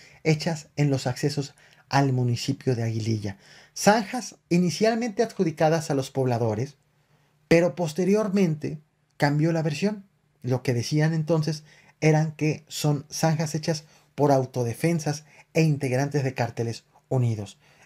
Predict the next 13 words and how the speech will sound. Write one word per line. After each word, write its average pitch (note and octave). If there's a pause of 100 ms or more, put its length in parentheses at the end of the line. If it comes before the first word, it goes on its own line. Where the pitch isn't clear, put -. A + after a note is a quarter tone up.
El E3
objetivo F#3+ (100)
de C#3+
estas D#3
zanjas C#3
que -
acabas A#2+
de B2+
ver A#2+ (400)
fue, F#3
desde B2
un D3+
inicio, D#3